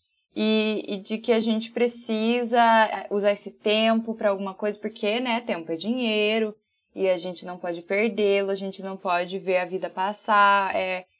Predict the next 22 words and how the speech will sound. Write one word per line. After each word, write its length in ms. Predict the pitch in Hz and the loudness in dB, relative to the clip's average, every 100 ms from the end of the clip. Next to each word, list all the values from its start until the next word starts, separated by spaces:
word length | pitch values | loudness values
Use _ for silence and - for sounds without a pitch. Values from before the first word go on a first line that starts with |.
| _ _ _ _ - | _ _ _ _ 0
a 80 | 226 | 0
gente 260 | 262 285 | 0 0
não 160 | 320 330 | 0 4
pode 380 | 339 330 330 294 | 6 4 4 0
usar 280 | 233 226 | 4 4
esse 180 | 233 - | 4 -2
tempo 360 | - 214 220 202 | -2 0 0 -4
pra, 500 | 214 202 202 196 190 | 2 6 6 6 2
pra 220 | 214 202 | 2 2
nos 200 | 202 202 | 2 -4
conhecer, 520 | 208 196 185 - 233 | -4 -2 -2 2 2
pra 120 | 233 226 | 2 -2
nos 200 | 208 - | -4 -8
frustrar, 880 | 196 196 - 196 180 175 165 - | -8 -8 -4 2 6 8 6 4
a 80 | - | -4
gente 440 | 180 185 185 208 190 | -4 -8 -6 -8 -6
preci-, 420 | 190 196 - - | -4 -4 -4 -6
é, 180 | 185 180 | -6 -6
precisa 460 | 202 196 226 240 | -8 -8 -6 -6
usar 200 | 240 214 | 2 2
esse 120 | 208 | 2
tempo 480 | 208 208 202 208 208 | -4 -6 -6 -4 -6